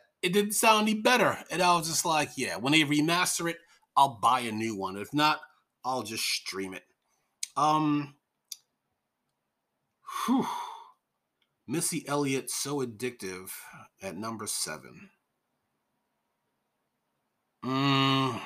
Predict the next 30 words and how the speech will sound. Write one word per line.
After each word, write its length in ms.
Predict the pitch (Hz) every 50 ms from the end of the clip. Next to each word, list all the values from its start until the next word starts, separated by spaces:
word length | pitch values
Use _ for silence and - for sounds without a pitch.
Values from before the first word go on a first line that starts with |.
| -
yes, 600 | 123 117 120 131 139 147 139 - - - - - -
Get 200 | - 135 131 -
Your 100 | 143 127
Freak 300 | - - 131 127 120 -
On 220 | 123 120 120 120 117
was 140 | 117 113
a 60 | 120 110
good 280 | 95 107 113 110 110
song, 460 | - - - 95 95 98 95 95 87 -
but 160 | 101 95 85
is 160 | 101 101 98
it 140 | 110 104 90 90 101 110 113
enough 300 | 117 120 131 175 139 -
to 80 | 131
put 240 | - - 139 127 127
this 160 | 135 120 113
album 340 | 113 123 127 127 127 127 117
above 360 | 107 104 104 120 120 117 101
all 180 | 117 120 123 117
these 180 | 120 117 117
other 160 | 127 117 113 107
classics? 560 | - - 120 120 120 - - 127 120 - - - - - _ _ _ _ _ _ _ _ _
Fuck 500 | - - - - - - 147 107 - - -
no. 520 | 87 85 85 87 90 90 87 85 - - - - - - - _ _ _ _ _ _ _ _
No 320 | - - 139 165 170 165 139
disrespect 640 | 117 127 117 - 110 98 - - 117 104 95 - -
to 80 | - 95
you, 180 | 95 95 95
Missy, 360 | 95 95 95 92 - - 98 95
but 300 | 87 90 95 95 87